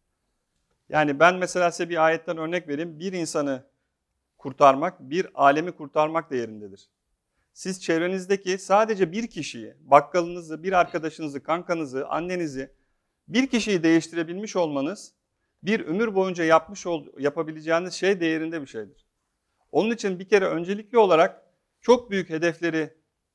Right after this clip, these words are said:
altında kendinizi ezmeyin. Yani ben bütün sınıfımı değiştireceğim, bütün Türkiye'yi, bütün İstanbul'u değiştireceğim ile başlamayın. "Ben bir kişiyi değiştireceğimle" başlayın.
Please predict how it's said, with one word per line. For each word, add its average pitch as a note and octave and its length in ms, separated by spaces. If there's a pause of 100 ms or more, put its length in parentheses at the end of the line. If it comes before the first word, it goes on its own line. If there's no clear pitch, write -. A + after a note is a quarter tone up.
(180)
altında D#3+ 760
kendinizi D#3 420
ezmeyin. B2 480 (160)
Yani C#3+ 380 (500)
ben E3+ 260
bütün A3+ 200
sınıfımı D#3+ 440
değiştireceğim, A#2+ 600
bütün G#3+ 220
Türkiye'yi, D#3 500
bütün D3+ 520
İstanbul'u D#3 500
değiştireceğim D3+ 640 (600)
ile D3+ 240
başlamayın. C#3 600
"Ben A3 180
bir B3 60
kişiyi G3+ 260
değiştireceğimle" B2+ 640
başlayın. B2 420